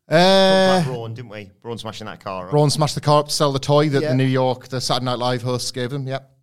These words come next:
Speaker 2: Uh,
Speaker 1: Aye.
Speaker 2: wasn't there the, uh, was there a Drew motorbike thing with a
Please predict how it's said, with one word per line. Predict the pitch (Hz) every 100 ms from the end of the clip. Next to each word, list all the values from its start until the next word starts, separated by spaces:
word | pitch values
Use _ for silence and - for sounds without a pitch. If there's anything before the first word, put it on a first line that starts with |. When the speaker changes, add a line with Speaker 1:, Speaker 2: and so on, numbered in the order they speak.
| _
Speaker 2:
Uh, |
Speaker 1:
Aye. | 101 101 90 87
Speaker 2:
wasn't | 113 127
there | 131 123
the, | 123 120 120 120
uh, | 113 113 113 113 113 113 _ _ _ _ _ _
was | 113
there | 143
a |
Drew | 131 135 151 151 143 135
motorbike | 123 147 147 139 147 143
thing | _ 151 160 185 190 _
with | _ 117
a | 120